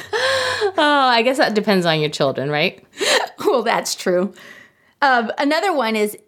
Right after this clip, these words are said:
Speaker 2: use music or games, especially, like, during transitions, which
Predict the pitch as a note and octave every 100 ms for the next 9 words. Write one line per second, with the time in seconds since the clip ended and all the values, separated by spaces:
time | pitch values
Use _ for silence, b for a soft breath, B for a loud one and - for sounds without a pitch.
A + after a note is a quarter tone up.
0 | - A3 D4 C4 A3 G#3+ A3+ A#3+ F4+ D4
1 | F3+ F3 A3+ - - A#3 F#3+ G3+ A#3 A#3
2 | F3+ G#3+ - b b - A#3 C#4+ C#4 D#4
3 | A3+ G#3 G3 G#3 F#3+ F#3+ F3+ E3 G3+ -
4 | - C#4 -